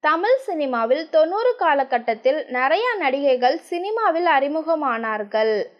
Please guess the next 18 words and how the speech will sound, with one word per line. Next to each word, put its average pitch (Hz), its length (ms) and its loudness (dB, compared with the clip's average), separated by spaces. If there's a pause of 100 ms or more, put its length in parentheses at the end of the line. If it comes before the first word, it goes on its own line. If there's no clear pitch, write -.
அப்படி 359 580 -2
ஆயிரத்தி 392 540 -4
தொள்ளாயிரத்தி 285 480 0
தொண்ணூத்தி 359 500 0
ஒன்பதாம் 339 540 0
ஆண்டு 349 300 -2
வெளியான 254 760 0
உன்னை 381 420 -6
கொடு 349 340 0
என்னை 320 440 0
தருவேன் 262 680 2
என்ற 311 420 -2
படத்தின் 359 520 0
மூலம் 277 460 0
கதாநாயகியாக 320 1080 0
அறிமுகமானவர் 277 1040 0
நடிகை 285 500 -4
மாளவிகா. 247 1000 0